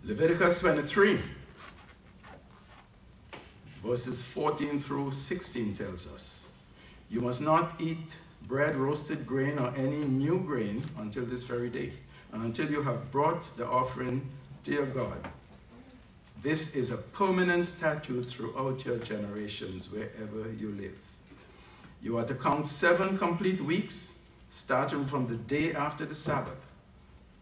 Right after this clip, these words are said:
the day you brought the sheaf of the presentation offering. You are to count fifty days until the day after the seventh Sabbath, and then present an offering of new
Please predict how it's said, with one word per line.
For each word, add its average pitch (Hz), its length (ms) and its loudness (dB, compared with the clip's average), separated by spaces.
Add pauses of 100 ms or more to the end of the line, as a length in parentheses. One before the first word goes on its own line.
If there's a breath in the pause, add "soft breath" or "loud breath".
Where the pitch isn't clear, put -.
(480)
the 101 80 -8
day 156 360 4
you 139 160 2
brought 147 580 2
the - 80 -12
sheaf - 640 -4 (260)
of - 140 -14
the - 60 -12
presentation 113 720 -6
offering. 123 440 -4 (520)
You 101 120 -6
are 95 60 -6
to 107 100 -10
count 123 360 -4
fifty - 420 -4
days 147 540 -2 (580)
until 98 240 -6
the 107 160 -4
day 135 420 0
after 107 320 -6
the - 100 -10
seventh 143 460 -4
Sabbath, - 460 -10 (540)
and - 160 -8
then 123 420 -4
present 104 400 -6
an - 200 -8
offering 92 380 -8
of 87 160 -10
new 101 220 -8